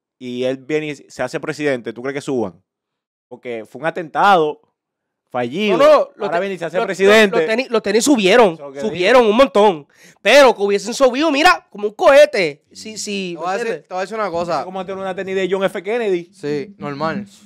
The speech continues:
Speaker 3: pa' que sepa. Cabrón, si a ese hombre lo hubiesen
Speaker 1: G T A.
Speaker 3: at-, abatido, como tú dijiste,
Speaker 1: De lechosa.
Speaker 3: cabrón,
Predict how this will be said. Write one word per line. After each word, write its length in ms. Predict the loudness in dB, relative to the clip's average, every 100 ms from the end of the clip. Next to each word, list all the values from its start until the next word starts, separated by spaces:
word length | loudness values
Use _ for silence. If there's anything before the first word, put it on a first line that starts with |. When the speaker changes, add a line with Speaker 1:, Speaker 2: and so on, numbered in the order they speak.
| _
Speaker 3:
pa' 140 | -14 -12
que 80 | -10
sepa. 420 | -10 -12 -16 -20 _ _ _ -16
Cabrón, 420 | -2 0 0 -4 -10
si 200 | -14 -6
a 80 | -4
ese 140 | 0 0
hombre 260 | 0 -2
lo 80 | -2
hubiesen 640 | -2 -2 -6 -8 -8 -12 -14
Speaker 1:
G 80 | -10
T 480 | 0 2 2 0 -4
A. 140 | -6
Speaker 3:
at-, 120 | -6 -2
abatido, 760 | 0 2 0 -2 -4 -4 -8 _ -18
como 180 | -16
tú 100 | -8
dijiste, 380 | -2 -2 -4 -8
Speaker 1:
De 120 | -12
lechosa. 520 | -12 -10 -10 -10 -14 -20 _ _ _ _ _ _
Speaker 3:
cabrón, 720 | -8 -8 -2 0 0 -2 -18